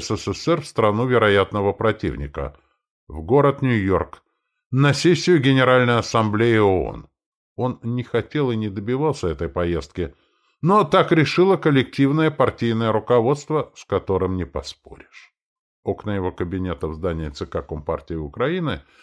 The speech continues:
выходили прямо на Советскую, бывшую Михайловскую площадь, и далее на парк Владимирская горка.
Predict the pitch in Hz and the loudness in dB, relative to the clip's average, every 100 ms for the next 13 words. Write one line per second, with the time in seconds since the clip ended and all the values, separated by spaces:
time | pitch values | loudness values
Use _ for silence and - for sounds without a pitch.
0 | _ 123 139 147 147 156 135 156 196 185 | _ -2 2 2 4 2 2 2 4 2
1 | 143 - 135 107 87 - 92 92 120 - | 0 2 2 2 0 -2 -2 0 -2 -2
2 | 110 107 110 - 95 87 - - 104 107 | -2 -2 -2 0 2 2 -4 -4 -4 -2
3 | 87 69 78 71 98 104 160 160 131 117 | -4 -4 -10 -10 -6 0 2 2 2 0
4 | 107 - 135 - 123 101 104 95 - - | 0 0 0 2 0 0 0 -2 -4 -2
5 | 104 95 73 - - - | -2 -2 -8 -8 -14 -14